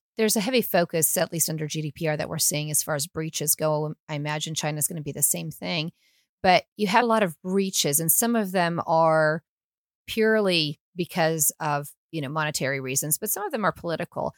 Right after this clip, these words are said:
Do you think that China's gonna start using sort of this new law as a way to penalize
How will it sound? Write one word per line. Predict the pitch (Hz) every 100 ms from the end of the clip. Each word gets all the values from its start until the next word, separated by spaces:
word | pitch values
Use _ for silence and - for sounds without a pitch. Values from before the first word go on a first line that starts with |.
| _ _ _ _ -
Do | -
you | 226
think | - 233 269
that | 220
China's | - 185 180
gonna | - 175
start | - 170
using | 156 160 160 170 160 156 170 - _ _ _ _ -
sort | - 196
of |
this | 180 -
new | 185 175
law | 160 151 151 190 -
as | 170 156
a | 165
way | 156 156 156 151 -
to | - 160
penalize | - 160 160 156 156 -